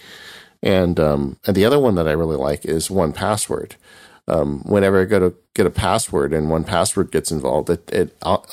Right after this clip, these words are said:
authenticates me with Face I D, like, without me having, I'm just so used to having to reach up on the iPad to touch the, uh, the Touch I D, and it's just crazy that it's just done now. It's almost like not having a password on the device.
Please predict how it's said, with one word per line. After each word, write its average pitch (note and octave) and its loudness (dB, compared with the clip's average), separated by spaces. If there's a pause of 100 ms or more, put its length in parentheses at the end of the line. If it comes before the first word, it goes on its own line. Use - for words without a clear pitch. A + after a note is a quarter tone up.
authenticates G#2 0
me D2+ 0
with D#2 -2
Face - 2
I D2+ 2
D, D2+ 0 (640)
like, F2+ 0
without G#2+ 2
me G#2+ 2
having, G2+ 2
I'm C3 2
just C#3 2
so E3 4
used C#3 -2
to G#2+ 0
having G2+ 0
to F2+ 0
reach F#2 -4
up G#2+ -2
on F#2 0
the F2 2
iPad E2+ -2
to D#2 -10
touch - -4
the, D#2+ 0
uh, B1+ -2 (360)
the - -4
Touch - 0
I E2+ 4
D, A#1+ -6
and F#2 2
it's E2 -2
just - -4
crazy F#2+ 0
that D#2 2
it's - -6
just F2 -4
done F#2 2
now. D2+ 0
It's - -6
almost B2+ 0
like F#2+ 0
not F2 -2
having D#2+ -4
a A#1 -6
password F#2 -4
on D2+ -2
the E2 0
device. - -4